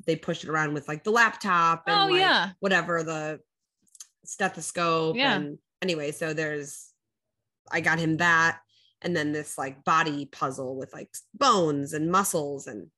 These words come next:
Speaker 1: it's, like, educational,
Speaker 2: Yeah.
Speaker 1: whatever. But everyone else,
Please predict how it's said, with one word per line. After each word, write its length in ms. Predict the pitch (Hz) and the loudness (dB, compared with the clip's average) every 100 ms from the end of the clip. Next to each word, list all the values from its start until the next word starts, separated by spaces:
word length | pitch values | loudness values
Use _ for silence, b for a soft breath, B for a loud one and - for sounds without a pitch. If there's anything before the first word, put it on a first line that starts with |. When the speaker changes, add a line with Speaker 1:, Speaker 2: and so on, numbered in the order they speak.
| _ | _
Speaker 1:
it's, 360 | - _ _ | -20 _ _
like, 160 | - - | -12 -2
educational, 680 | 254 254 330 339 - 175 131 135 | -2 0 2 2 2 -2 0 0
Speaker 2:
Yeah. 140 | 220 156 | 2 2
Speaker 1:
whatever. 200 | - - B B B B B _ _ | -4 -10 B B B B B _ _
But 320 | 339 240 190 - _ _ _ _ - | 4 6 4 0 _ _ _ _ -6
everyone 520 | 254 233 262 226 220 | -2 2 2 2 2
else, 320 | 190 170 151 | 2 0 -2